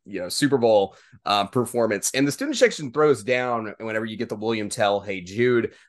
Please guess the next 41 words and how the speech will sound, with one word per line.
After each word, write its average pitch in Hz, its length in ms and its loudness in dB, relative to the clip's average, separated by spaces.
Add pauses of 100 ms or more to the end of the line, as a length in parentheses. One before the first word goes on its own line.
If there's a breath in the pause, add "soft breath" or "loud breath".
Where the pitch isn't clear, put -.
(100)
um, 95 540 -2
mixture 110 440 -2
together. 95 360 0
Arkansas 143 560 2
was 120 260 -2
fourteen 143 360 -6
and 104 120 -4
three 131 220 -4
last 123 360 -6
year 127 220 2
at 95 200 -4
home. 170 460 2 (280 soft breath)
Uh, 107 140 0
their 113 200 2
only 139 240 2
losses 127 380 -4
at 123 160 0
home, 127 440 -2
very 175 260 6
similar 165 320 -6
situation 143 800 -2
to 135 420 -2
Mizzou, 127 500 0
were 123 260 0
only 147 440 -2
against 120 480 -4
N 107 120 -8
C 120 120 -10
double 110 280 4
A 95 60 -4
tournament 101 380 -8
teams. 110 380 -6 (320 soft breath)
Uh, 107 260 0
so, 120 280 8
you 117 120 -2
know, 101 260 -4
the 110 180 -8
same 131 260 2
kind 131 180 0
of 117 60 2
reference. 117 500 -2